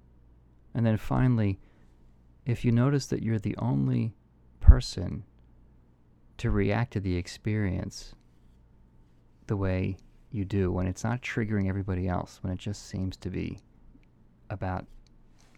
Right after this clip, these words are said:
you. When we catch ourselves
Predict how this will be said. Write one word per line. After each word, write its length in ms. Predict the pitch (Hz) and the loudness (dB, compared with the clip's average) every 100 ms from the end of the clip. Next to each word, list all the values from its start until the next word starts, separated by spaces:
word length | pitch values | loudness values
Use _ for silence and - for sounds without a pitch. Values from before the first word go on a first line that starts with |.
| - | -14
you. 300 | 98 92 92 101 - - - - - 214 - 214 - - - - - - - - - - - - - - _ - - - - - - | -8 -6 -8 -14 -20 -20 -20 -20 -20 -20 -20 -20 -20 -20 -20 -20 -20 -20 -20 -20 -20 -20 -20 -20 -20 -20 _ -20 -20 -20 -20 -20 0
When 220 | 143 143 | 4 6
we 100 | 143 | 6
catch 300 | - 196 - | 4 -2 2
ourselves 800 | 127 - - 92 85 95 - | 0 0 0 0 0 -4 -10